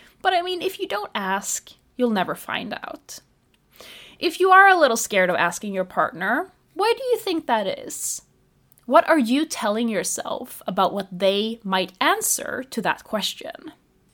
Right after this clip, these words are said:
Are you worried you might find out about something you don't want to know?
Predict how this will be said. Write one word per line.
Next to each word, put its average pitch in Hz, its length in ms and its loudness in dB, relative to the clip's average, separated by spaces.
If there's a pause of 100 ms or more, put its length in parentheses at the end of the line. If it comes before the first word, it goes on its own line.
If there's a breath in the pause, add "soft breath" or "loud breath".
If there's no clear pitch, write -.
(480 soft breath)
Are 233 100 4
you 226 200 2
worried 202 560 2
you 214 160 -4
might 196 320 0
find 214 420 2
out 196 300 6
about 214 260 2
something 214 440 -2
you 196 120 -2
don't 190 220 -6
want 196 200 -4
to 196 60 -4
know? 196 480 -4